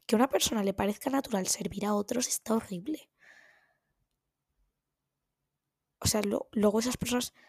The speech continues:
se sienten agotadas o, o, o resentidas hacia otros o enfadadas o sienten que no tienen otro propósito en la vida. O sea,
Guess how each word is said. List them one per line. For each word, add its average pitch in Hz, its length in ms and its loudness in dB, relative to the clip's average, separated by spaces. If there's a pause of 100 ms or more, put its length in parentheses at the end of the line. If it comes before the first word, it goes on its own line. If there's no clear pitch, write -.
(280)
se - 160 -6
sienten 214 280 0
agotadas 196 720 -2 (1300)
o, - 140 4
o, - 280 2
o - 20 2
resentidas 196 640 0
hacia 202 300 -2
otros 190 400 -4 (760)
o 202 140 2
enfadadas 190 760 -2 (720)
o 214 160 4
sienten 202 480 4
que 240 80 2
no 240 120 2
tienen 214 300 -2 (140)
otro - 240 -2
propósito - 520 -4
en 190 60 0
la 185 100 -2
vida. 175 360 -12 (3500)
O 220 60 -12
sea, 214 260 -2